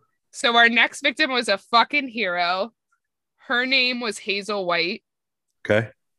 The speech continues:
Speaker 1: So on March eleventh, nineteen ninety-six, Hazel's best friend, whose name was Bonnie Mooney, she had been attacked by her husband, this piece of shit. His name is Roland Kruska.
Speaker 2: Okay.
Speaker 1: So after they'd had an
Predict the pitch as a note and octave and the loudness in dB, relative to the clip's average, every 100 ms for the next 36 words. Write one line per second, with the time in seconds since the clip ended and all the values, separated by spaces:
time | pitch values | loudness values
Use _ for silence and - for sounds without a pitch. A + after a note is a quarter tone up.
0 | _ - A3 A3 A3 G#3+ A#3 - B3+ A#3 | _ -2 2 4 4 4 2 2 -2 0
1 | G#3 G#3+ G#3 F#3+ F#3+ F#3+ G#3+ F#3+ F#3+ F#3 | 0 -2 -4 -4 -4 -4 -2 -2 -2 -4
2 | - F3 - - - - - A#3 A#3+ A#3 | -2 -2 -4 -18 -20 -12 -2 0 2 0
3 | G3+ G3+ - G3 G3 G#3+ G#3 F#3+ F#3+ F3+ | 2 0 0 0 0 -2 -4 -4 -4 -2
4 | F#3 F#3 G3 G3 F3+ F#3+ F#3+ E3 F#3+ - | 2 4 2 0 -4 -6 -6 -8 -8 -12
5 | _ - - A#3 A3 G#3+ - G#3 F#3 F3+ | _ -10 0 2 2 0 -2 -2 0 -2
6 | F3 - G#3 A3 - - - F3 F3 F3 | -4 0 2 2 -4 -10 -2 -2 -2 -4
7 | C4+ D#4 E3 B2 G3 - _ _ _ - | -4 -2 -6 -8 -12 -20 _ _ _ -4
8 | G3 - G#3+ F#3 F3 - E3 D#3+ F3+ G3+ | -4 0 -2 -2 -4 -4 0 0 -2 -6
9 | G3 F#3 F#3 F3+ F3+ F#3+ G3 G3 F#3 - | -2 0 0 -2 0 2 4 0 -4 -10
10 | G#3+ - - - D3 F3+ - _ _ G2+ | -8 -8 -6 0 0 0 -4 _ _ -2
11 | G#2 - _ _ - A3+ G#3 - _ _ | -2 -4 _ _ 4 4 4 -2 _ _
12 | _ - G#3 C4+ - C4+ A#3+ B3 G#3+ | _ 0 2 2 2 0 2 2 0